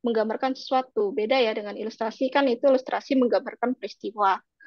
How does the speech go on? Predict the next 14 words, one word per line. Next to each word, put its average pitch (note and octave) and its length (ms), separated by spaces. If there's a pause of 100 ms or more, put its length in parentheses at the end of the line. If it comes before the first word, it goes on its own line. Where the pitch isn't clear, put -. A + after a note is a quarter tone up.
(140)
Sedangkan G#3+ 480
poster A#3+ 320
itu G#3 240
menyampaikan A#3+ 800
pesan, A3+ 480
ada A3 240
pesan B3 320
yang A3 160
dititipkan G3+ 640 (800)
di A3 80
dalam G3+ 320
poster - 240
itu. F#3+ 480
Kemudian A3 640